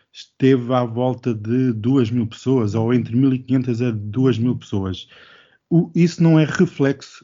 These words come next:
de nada. E eu sei que para montar uma sondagem é preciso dinheiro, é preciso financiamento, porque é preciso montar toda uma máquina. Mas não podemos ter sondagens, como vocês estavam aqui a falar,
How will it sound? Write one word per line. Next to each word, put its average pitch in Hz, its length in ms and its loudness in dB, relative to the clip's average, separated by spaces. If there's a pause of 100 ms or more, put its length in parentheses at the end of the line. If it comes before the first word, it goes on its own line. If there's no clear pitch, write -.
(120)
de 120 160 -2
nada. 98 500 0 (320)
E 135 160 -4
eu 147 140 2
sei 98 380 -4 (260)
que 110 140 -12
para 147 200 2
montar 127 360 2
uma 120 120 2
sondagem 110 560 -4
é 139 160 -2
preciso 107 420 -8
dinheiro, 107 420 -4
é 123 40 -2
preciso 120 380 -6
financiamento, 117 800 -2
porque 131 260 -6
é 131 40 -2
preciso 123 200 -6
montar 127 280 -2
toda 127 460 -2
uma 120 280 -2
máquina. 95 560 -4 (400)
Mas 110 240 0
não 147 160 4
podemos 104 400 -2
ter 104 140 -4
sondagens, 98 520 -4
como 120 240 0
vocês 104 200 -2
estavam 107 180 -4
aqui 104 160 -6
a 101 40 -6
falar, 104 380 -4